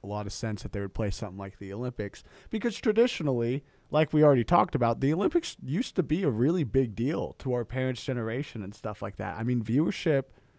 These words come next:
has always been consistently high until probably about twenty twelve, right?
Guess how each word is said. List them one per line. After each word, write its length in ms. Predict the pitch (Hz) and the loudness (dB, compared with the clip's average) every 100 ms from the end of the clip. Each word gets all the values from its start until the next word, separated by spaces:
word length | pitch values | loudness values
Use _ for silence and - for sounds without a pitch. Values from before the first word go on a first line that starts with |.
| _ _ - | _ _ -2
has 220 | 131 117 - | -2 -2 2
always 440 | 131 139 139 120 | 4 6 6 4
been 480 | - 123 117 110 98 _ _ _ - | 2 0 2 0 -4 _ _ _ -2
consistently 800 | 127 107 - 135 - 127 120 107 | -2 0 2 2 2 -2 0 -2
high 600 | 92 120 110 104 101 104 | -2 -2 0 -2 -4 -6
until 600 | 110 104 - 107 104 101 - _ _ _ _ _ - | -8 -6 -4 -2 -2 -4 -8 _ _ _ _ _ -2
probably 400 | 117 117 120 117 | 0 2 4 4
about 320 | 104 113 - | 2 -2 -6
twenty 280 | - 104 110 | -6 -4 -4
twelve, 460 | - - 82 76 | -4 -2 -2 -4
right? 280 | - 110 - | -6 -8 -8